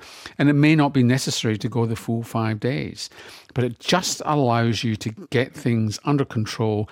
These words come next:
contact tracers to get on top of it. And five days is much better than, you know, a grumbling thing which, you know, really paralyses the city for,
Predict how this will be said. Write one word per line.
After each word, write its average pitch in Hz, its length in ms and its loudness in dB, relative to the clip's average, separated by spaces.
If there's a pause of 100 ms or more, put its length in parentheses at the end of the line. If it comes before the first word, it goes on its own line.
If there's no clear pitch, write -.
(300)
contact 151 440 0
tracers 113 440 -4
to 120 80 -6
get 110 200 -2
on 101 140 -2
top 123 340 -2
of 107 120 -6
it. - 220 -8 (400)
And 123 160 0
five 165 460 2
days 113 640 -2
is 110 220 -6 (140)
much - 340 -2
better 110 440 0
than, 107 420 -2 (640)
you 123 80 0
know, 117 80 0
a 113 120 -6
grumbling 120 640 4
thing 113 300 0
which, 113 260 -4 (140)
you 127 200 0
know, 113 60 0
really 123 320 2
paralyses 110 720 -2
the 107 80 -6
city 104 500 -4 (480)
for, 117 380 -2